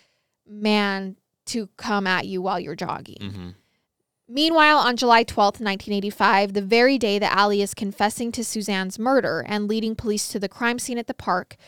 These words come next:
Speaker 1: the graduation ceremony is taking place that Suzanne was supposed to be a part of.
Speaker 2: So sad.
Speaker 1: It's a heart-wrenching ceremony with Suzanne's empty chair extremely noticeable and the flags flying at half-staff because of death on the base.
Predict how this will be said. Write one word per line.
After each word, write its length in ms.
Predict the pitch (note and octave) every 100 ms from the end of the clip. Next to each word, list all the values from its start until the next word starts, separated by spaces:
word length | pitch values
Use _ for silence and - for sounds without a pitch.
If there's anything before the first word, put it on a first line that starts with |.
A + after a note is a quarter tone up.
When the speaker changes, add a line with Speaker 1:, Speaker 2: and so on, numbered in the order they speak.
| _ -
Speaker 1:
the 80 | A3
graduation 680 | A3 A3+ A3 A3 A3 A3+
ceremony 600 | G#3+ - G3 G3 F#3+ F#3+
is 100 | F#3+
taking 380 | - F#3+ F#3 F#3+
place 320 | - G3+ G3+
that 100 | - G#3+
Suzanne 520 | - G3 G#3+ A#3+ B3+
was 100 | A#3+
supposed 420 | - - A3+ -
to 60 | G#3
be 140 | G3+
a 80 | F#3
part 300 | - F#3+ F3+
of. 260 | - - _
Speaker 2:
So 200 | - -
sad. 320 | - F2 F2
Speaker 1:
It's 200 | - B3+
a 80 | B3+
heart-wrenching 580 | - C#4+ B3+ A#3 A3+ G#3
ceremony 540 | - G#3 G#3 G3 F#3+
with 140 | F#3+ G#3
Suzanne's 480 | - G3+ G#3+ G3+ G3+
empty 320 | G3+ G3 G#3+
chair 340 | G3 A3+ F#3 F3+
extremely 600 | G3 - - G#3+ G#3+ A3
noticeable 640 | F#3+ F3+ G3 - F#3+ F#3
and 180 | - F#3
the 60 | F#3
flags 480 | - F#3+ F#3+ -
flying 340 | - F#3+ F#3 F3
at 100 | G#3+
half-staff 600 | - - - - - -
because 300 | G3+ G3+ F3+
of 80 | -
death 260 | F3 -
on 120 | -
the 60 | -
base. 440 | - - - -